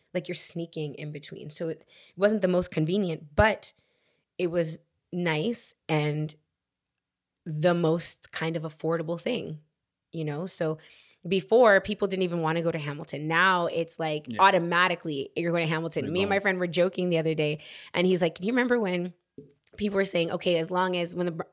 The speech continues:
Speaker 1: the, you know, the prices were going up, like, maybe a year ago, it was like, "As long as it's within an hour." Now he's like, "Man, them are telling me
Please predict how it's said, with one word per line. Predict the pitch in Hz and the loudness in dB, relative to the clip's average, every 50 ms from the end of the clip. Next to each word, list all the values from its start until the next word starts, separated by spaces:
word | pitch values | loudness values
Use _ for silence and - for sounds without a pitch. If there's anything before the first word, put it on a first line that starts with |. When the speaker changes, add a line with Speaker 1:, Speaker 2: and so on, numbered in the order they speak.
| _ _ _ - | _ _ _ -8
Speaker 1:
the, | 160 147 160 | -8 -4 -4
you | 180 | -4
know, | 170 156 | -4 -4
the | - | -4
prices | - - 185 180 - 180 | -2 -2 -2 0 -2 -2
were | 170 165 | -2 -2
going | 156 170 160 156 156 | -2 -2 -2 -2 -2
up, | 151 147 - - _ | -4 -6 -6 -8 _
like, | - 156 151 - | -6 -6 -6 -4
maybe | 160 170 165 165 165 | -6 -4 -2 -2 -2
a | |
year | 156 156 156 151 156 | -2 0 -2 -2 -2
ago, | 156 - 143 147 - - | -2 -4 -4 -4 -4 -4
it | - - | -4 -4
was | - 165 160 - | -4 -4 -6 -6
like, | - - - - - - - - - - - - - - _ | -8 -8 -8 -10 -18 -20 -20 -20 -20 -20 -20 -20 -20 -6 _
"As | 196 185 196 | -2 2 4
long | 202 208 226 233 | 4 4 4 4
as | 220 | 2
it's | 208 208 - | 0 0 0
within | 208 196 190 190 190 | 2 4 4 4 2
an | 180 175 | 2 0
hour." | - - 165 170 170 156 - - - 170 160 _ _ _ _ _ _ - | 0 2 2 2 2 2 -2 -4 -8 -12 -14 _ _ _ _ _ _ 2
Now | 220 226 214 262 | 4 6 6 6
he's | 247 233 214 196 | 4 2 4 6
like, | 208 196 196 185 - - _ _ - - _ _ _ _ _ | 6 6 6 4 -2 -12 _ _ -20 -20 _ _ _ _ _
"Man, | 202 196 214 | 2 2 4
them | 220 226 208 | 4 4 6
are | 214 208 | 6 4
telling | 220 233 202 202 196 196 | 6 4 4 4 4 6
me | 196 196 190 196 190 | 6 4 4 4 0